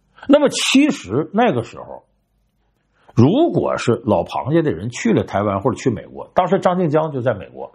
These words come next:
让你们来美国，不来吗？如果那时候去了的话，以老庞家的人脉，我估计怎么也不至于家里这些字画会损失到这个程度。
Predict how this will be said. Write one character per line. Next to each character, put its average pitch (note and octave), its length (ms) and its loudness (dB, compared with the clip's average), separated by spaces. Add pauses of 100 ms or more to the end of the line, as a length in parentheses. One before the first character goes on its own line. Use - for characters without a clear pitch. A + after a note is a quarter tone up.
(120)
让 C3 140 2
你 G2+ 60 -2
们 D#2 100 -10
来 F2 160 2
美 C3 100 0
国， C2 220 -12 (300)
不 F3 100 2
来 F#2+ 180 0
吗？ D3 120 -8 (720)
如 C4 160 6
果 C4+ 100 4
那 C4 160 0
时 A#3+ 80 -4
候 C4+ 60 -2
去 E4 300 -4
了 C3+ 120 0
的 F2+ 140 -8
话， F2+ 220 -8 (160)
以 E3 120 0
老 G3 220 2
庞 - 280 -12
家 F3 80 -2
的 D3+ 100 -4
人 D#2+ 200 -14
脉， A2+ 240 -4 (400)
我 B2+ 220 4
估 A3+ 140 0
计 B3 100 2
怎 - 220 -6
么 A3 80 -2
也 A#3 80 2
不 B2 180 -4
至 C#3 180 -4
于 B2 140 0
家 B2+ 240 2
里 F#2+ 160 -6
这 A#2 80 -6
些 G#2+ 160 -6
字 A2 200 -4
画 B2 120 0 (360)
会 C3+ 140 2
损 - 280 -8
失 G#2+ 100 -4
到 G#2+ 140 0
这 A2 100 -2
个 F2+ 60 -2
程 - 260 -16
度。 - 100 -20